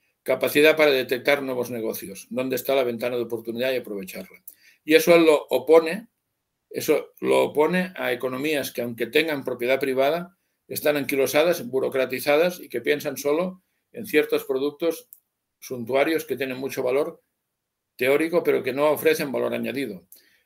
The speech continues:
Ahí es donde se mete más con nosotros y con Portugal en nuestra historia, pero quizá con parte de razón, ¿eh?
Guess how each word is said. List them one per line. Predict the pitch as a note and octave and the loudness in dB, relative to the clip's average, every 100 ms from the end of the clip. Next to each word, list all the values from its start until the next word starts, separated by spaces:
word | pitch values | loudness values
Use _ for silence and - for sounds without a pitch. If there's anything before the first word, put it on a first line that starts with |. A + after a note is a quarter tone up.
| - | -2
Ahí | D3+ | 2
es | E3+ | 2
donde | F3 D#3 | 2 0
se | D3+ | 0
mete | D3 C#3 C#3 | -2 0 -2
más | C#3 - | -4 -6
con | B2+ A#2+ | -8 -8
nosotros | A2 C#3 A2 F#2 - _ | -6 -6 -6 -16 -20 _
y | |
con | A#2+ A2+ | -10 -10
Portugal | A2 A#2 A2+ A#2+ A2 - | -8 -10 -6 -4 -4 -8
en | A2+ | -12
nuestra | A2 A2 | -10 -10
historia, | G#2 - A#2 F#2 - - | -10 -6 -6 -8 -14 -4
pero | C3 A#2 | -4 -4
quizá | A#2 D3+ | -2 -2
con | D3+ C#3 | -2 -6
parte | B2 A#2 A2+ | -4 -6 -4
de | A2 | -6
razón, | G#2+ - A2 | -8 -10 -12
¿eh? | F#2+ | -14